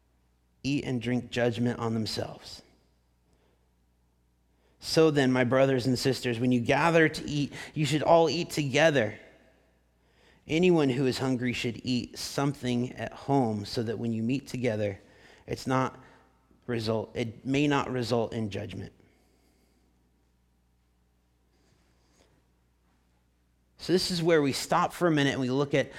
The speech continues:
what were they doing and how does this translate to the directive that we've been given? 'Cause make,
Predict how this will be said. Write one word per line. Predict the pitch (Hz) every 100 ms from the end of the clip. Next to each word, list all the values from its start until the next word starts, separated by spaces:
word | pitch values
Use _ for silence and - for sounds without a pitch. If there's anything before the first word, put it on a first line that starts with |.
| - -
what | 127 185 -
were | 196
they | 147 147 151 156
doing | 131 120 113 110 117 - _ _ _ _ _ _ _ _ _ _ _ _ _ _ _ _ _ _ _ _ _ _ -
and | -
how | - 160
does | 180 147
this | 131 -
translate | - - 143 143 107 120 -
to | -
the | 120 117
directive | 123 120 131 - 139 123 107
that | 110 -
we've | 120 113
been | - 110
given? | 110 107
'Cause | - 131
make, | 135 170